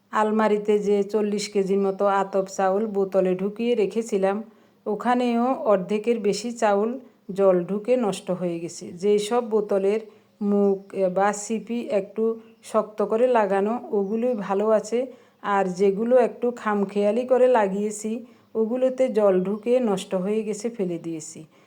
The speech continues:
একটা বোতলে চার কেজি চাউল ছিল, ওই বোতলটাতে অল্প জল ঢুকেছে। ভিতরে চাউলগুলো একেবারে শুকনো ছিল, মুখের সাইডে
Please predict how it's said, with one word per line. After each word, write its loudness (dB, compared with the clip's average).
একটা 0
বোতলে 2
চার 2
কেজি 0
চাউল 0
ছিল, -4
ওই 4
বোতলটাতে 0
অল্প 2
জল 2
ঢুকেছে। -6
ভিতরে 2
চাউলগুলো 2
একেবারে 0
শুকনো -4
ছিল, -2
মুখের 2
সাইডে 2